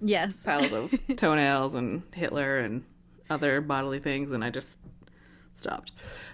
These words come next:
Speaker 2: Um,
Speaker 1: That's fair.
Speaker 2: <laughs> but the first couple pages, 'cause it's, he's, um,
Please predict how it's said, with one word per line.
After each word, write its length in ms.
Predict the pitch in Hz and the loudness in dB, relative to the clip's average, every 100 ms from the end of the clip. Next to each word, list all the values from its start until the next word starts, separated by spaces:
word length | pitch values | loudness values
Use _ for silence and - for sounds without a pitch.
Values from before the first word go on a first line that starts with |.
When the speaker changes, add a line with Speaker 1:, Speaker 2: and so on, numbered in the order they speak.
| - | -6
Speaker 2:
Um, 460 | - 131 117 110 214 | -2 0 0 -4 -6
Speaker 1:
That's 220 | 226 - | -10 -14
fair. 180 | - 175 220 - - | -12 -4 -2 -2 0
Speaker 2:
<laughs> 300 | 226 - - | 0 0 -12
but 240 | - 214 | -6 -4
the 60 | 202 | -2
first 200 | 196 202 | -2 -4
couple 160 | 185 143 | -6 -6
pages, 360 | 202 175 147 147 - - - - | -4 -2 -4 -6 -14 -20 -20 -8
'cause 140 | - | 0
it's, 300 | 175 165 - - | 2 0 -2 -14
he's, 640 | - - 165 160 165 - - - - | -12 -6 -2 -2 -2 -10 -14 -20 -10
um, 480 | 156 143 139 143 - | -6 -4 -4 -4 -6